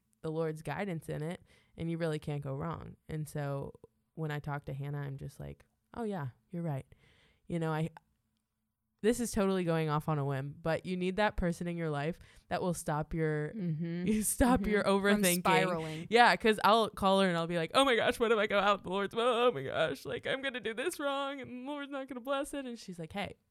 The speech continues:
Speaker 1: God's permissive and God's perfect will. He will bless you either way. Stop stressing yourself out."
Speaker 2: Yeah, you were talking about having a person who, like, stabilizes you, I guess. And for
Speaker 1: Yeah.
Speaker 2: me, that person is my dad.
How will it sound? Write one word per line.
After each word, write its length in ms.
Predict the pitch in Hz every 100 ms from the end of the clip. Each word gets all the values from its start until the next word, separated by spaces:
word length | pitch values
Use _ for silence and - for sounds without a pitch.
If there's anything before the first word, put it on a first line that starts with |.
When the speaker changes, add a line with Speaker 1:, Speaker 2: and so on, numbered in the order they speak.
| _ - _ _ _
Speaker 1:
God's 240 | 160 160
permissive 480 | - 160 160 165 196
and 120 | 202
God's 200 | 180 165
perfect 440 | - 190 190 170 -
will. 220 | - 170 - _ _ _ _ _ _ _
He 220 | _ - 185
will 140 | 160
bless 280 | 160 160 -
you 100 | 160
either 260 | 156 151 151
way. 380 | 151 139 - - _ _ _ -
Stop 320 | - 139 -
stressing 400 | - 147 147 143
yourself 340 | 143 - - -
out." 220 | - - _ _ _ _ _ _ _ _ _ _ _ _ _ _ _ _ _ _ -
Speaker 2:
Yeah, 240 | 220 165 - _
you 220 | - 185
were 80 | 185
talking 280 | 180 165 165
about 140 | 165
having 220 | 165 160
a 40 | 156
person 480 | - 165 160 160 160
who, 200 | 175 160
like, 220 | 147 131 _ _ _ _ _ _ _
stabilizes 840 | - - 156 156 160 156 156 165 170
you, 160 | 170
I 120 | 175 175
guess. 320 | 180 185 190
And 180 | 175 156
for 60 |
Speaker 1:
Yeah. 40 | 175
Speaker 2:
me, 140 | 170
that 160 | 165 160
person 300 | 165 160 160
is 140 | 151
my 140 | 143 147
dad. 400 | 147 143 160